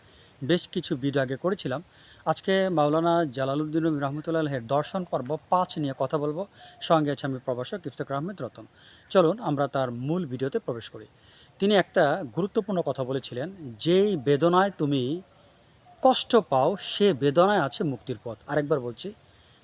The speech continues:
"যে বেদনায় তুমি কষ্ট পাও সে বেদনায় আছে মুক্তির পথ।" কথাটা একটু জটিল। "যে বেদনায় তুমি কষ্ট পাও সে বেদনা আছে মুক্তির পথ।" এটা কেমন একটা কথা হয়ে গেল?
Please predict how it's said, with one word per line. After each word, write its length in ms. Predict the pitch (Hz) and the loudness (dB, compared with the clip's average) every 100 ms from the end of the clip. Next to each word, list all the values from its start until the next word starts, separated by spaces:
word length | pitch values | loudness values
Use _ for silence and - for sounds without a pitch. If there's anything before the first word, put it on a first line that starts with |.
| - | -12
"যে 300 | 127 151 226 | -2 6 6
বেদনায় 560 | 139 143 147 160 214 285 - - _ _ - _ _ _ - | 6 4 4 4 4 2 -8 -20 _ _ -20 _ _ _ 2
তুমি 220 | 254 277 - | 4 4 6
কষ্ট 340 | 170 - 175 | 4 4 0
পাও 420 | 147 135 143 220 - - - - | 0 2 2 0 -4 -20 -20 -12
সে 300 | - 254 240 | -2 4 4
বেদনায় 480 | 143 147 170 202 160 | 6 4 6 6 4
আছে 220 | - 220 | 4 0
মুক্তির 380 | 151 - 143 120 | -2 -4 -8 -6
পথ।" 160 | 127 113 _ _ _ | -6 -6 _ _ _
কথাটা 280 | 180 - 220 | 0 2 -2
একটু 180 | 208 147 | -2 -2
জটিল। 360 | 127 135 117 101 - _ - _ - | 0 0 -2 -10 -18 _ -20 _ -12
"যে 260 | 127 190 190 | 2 6 6
বেদনায় 400 | 160 170 240 262 | 4 4 4 4
তুমি 180 | 196 170 | 2 4
কষ্ট 260 | 156 - | 4 2
পাও 220 | 143 117 - - - - - - - | -6 -6 -10 -18 -20 -20 -20 -16 -2
সে 240 | - 226 | 6 6
বেদনা 380 | 143 156 190 196 | 6 4 6 6
আছে 180 | - 156 | 4 0
মুক্তির 300 | 139 - 135 | -2 -6 -8
পথ।" 180 | 127 - | -8 -6
এটা 120 | 180 | -4
কেমন 280 | - 175 170 | 0 0 0
একটা 160 | 135 131 | -4 -6
কথা 160 | 117 117 | -8 -8
হয়ে 160 | 117 | -10
গেল? 140 | 107 | -12